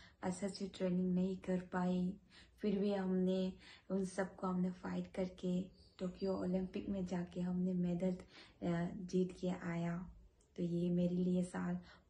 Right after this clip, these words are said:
बहुत ही अच्छा साल रही। और अभी आने वाली नई साल ट्वेंटी ट्वेंटी टू मेरी तरफ से मैं स्वागत करती हूँ। और, आ,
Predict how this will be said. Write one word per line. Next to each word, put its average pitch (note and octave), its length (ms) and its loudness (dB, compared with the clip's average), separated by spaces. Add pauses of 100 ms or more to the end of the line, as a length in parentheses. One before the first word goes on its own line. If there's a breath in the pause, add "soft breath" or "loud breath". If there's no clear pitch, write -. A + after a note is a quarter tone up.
बहुत F3 440 -2
ही F3+ 200 0 (280 loud breath)
अच्छा F3+ 600 -4
साल F3 360 -4
रही। F3 380 -4 (840 loud breath)
और G#3 160 2
अभी A3 540 0
आने G3+ 300 2
वाली G3 580 2
नई F#3 340 4
साल F3+ 360 0
ट्वेंटी F3+ 360 0
ट्वेंटी F#3 420 0
टू F#3+ 440 0 (300 loud breath)
मेरी F3+ 200 4
तरफ F3+ 340 -2
से F3+ 380 -2
मैं F3+ 240 0 (320 loud breath)
स्वागत F#3 540 0
करती F#3 400 -2
हूँ। F#3+ 400 0 (540 loud breath)
और, F#3 280 2
आ, F3+ 240 4